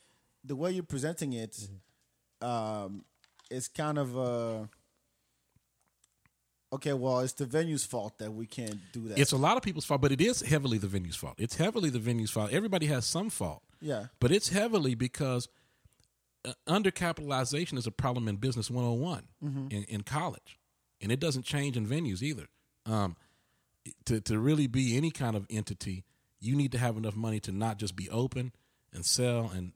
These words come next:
Speaker 2: turn dollar for
Speaker 1: Sure.
Speaker 2: run. You actually have to have enough money to invest in your marketing, uh, plan and scheme above and beyond. And that is missing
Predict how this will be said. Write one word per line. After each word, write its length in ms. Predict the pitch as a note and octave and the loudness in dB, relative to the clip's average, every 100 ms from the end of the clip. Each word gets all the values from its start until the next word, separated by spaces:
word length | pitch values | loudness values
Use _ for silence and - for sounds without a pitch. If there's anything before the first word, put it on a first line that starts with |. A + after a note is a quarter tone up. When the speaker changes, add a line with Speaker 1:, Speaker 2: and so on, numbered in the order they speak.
| _ | _
Speaker 2:
turn 260 | - B2 A#2 | -4 -2 0
dollar 280 | A2 G#2+ G2+ | 0 0 -2
for 160 | F#2+ | -2
Speaker 1:
Sure. 220 | F2+ E3+ G2+ | -2 -2 0
Speaker 2:
run. 160 | A2+ G2+ - - | -2 -2 -10 -6
You 180 | A#2+ C3 | 0 2
actually 280 | B2 A#2+ | 2 0
have 140 | A#2 A2+ | -2 0
to 60 | A#2 | 0
have 140 | G#2+ | -2
enough 160 | G#2 G#2 | -4 -2
money 160 | G#2+ | -4
to 120 | G#2 G2 | -2 -4
invest 400 | F2+ G#2+ A2 F#2+ | -2 0 0 -2
in 80 | |
your 120 | F#2 F2 | -4 -2
marketing, 560 | G2+ A2 - G#2 F#2+ - _ _ - | 0 0 -2 -4 -4 -8 _ _ -10
uh, 220 | F#2+ E2+ - | -8 -8 -8
plan 240 | - G#2+ F#2+ | -4 -2 -2
and 80 | F2+ | -4
scheme 300 | - G#2 F#2 | -4 -2 -2
above 300 | E2+ G#2 G2 | 0 -2 0
and 120 | F#2 | -4
beyond. 500 | F2 G2 A2 F2 E2+ _ _ _ _ _ _ _ | -2 -2 0 0 -4 _ _ _ _ _ _ _
And 420 | - G#2+ G2+ F#2+ D#2+ | 0 2 2 0 -2
that 200 | F2+ A2 | 2 4
is 140 | A2 F#2+ | 2 0
missing 440 | G#2 - G2+ E2+ | 0 0 -2 -6